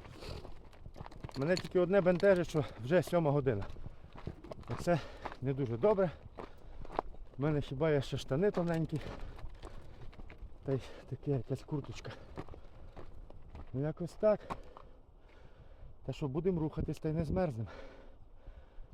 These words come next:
Дощу не має бути. Що я можу сказати? Мені то все подобає.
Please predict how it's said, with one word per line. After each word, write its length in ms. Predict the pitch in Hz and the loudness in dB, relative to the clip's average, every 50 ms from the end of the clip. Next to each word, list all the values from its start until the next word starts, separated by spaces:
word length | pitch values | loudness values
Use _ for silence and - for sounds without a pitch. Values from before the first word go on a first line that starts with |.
| - - | -14 -10
Дощу 300 | 107 117 - - - 160 | -10 -10 -8 -6 -4 -2
не 80 | - - | -2 0
має 200 | 170 165 143 120 | 2 2 2 0
бути. 200 | 101 92 - - - - - - - - - - - - - - - - - - - - - - - - - - - - - - | 0 -2 -6 -8 -10 -12 -10 -12 -14 -14 -16 -18 -18 -14 -10 -8 -6 -4 -4 -2 -2 -2 -2 -2 0 2 2 2 2 0 -4 -10
Що 260 | - - 208 214 226 | 2 6 8 10 10
я 40 | 226 | 10
можу 260 | 214 214 190 190 175 | 10 8 8 8 6
сказати? 600 | - - 196 165 165 185 180 160 - 107 98 - - - - - - - - - - - - - - - - - - - - - - - - - - | 4 6 6 8 12 12 12 12 12 8 0 -4 -6 -12 -16 -18 -18 -20 -20 -20 -20 -20 -20 -20 -20 -20 -20 -20 -20 -20 -20 -18 -18 -18 -14 -10 -4
Мені 340 | 139 170 190 202 208 202 | -2 0 2 2 4 4
то 100 | - 185 | 4 4
все 180 | 170 - - 165 | 4 6 6 6
подобає. 640 | - - 143 135 190 208 202 156 143 120 104 101 | 6 4 4 8 10 12 12 12 12 10 10 8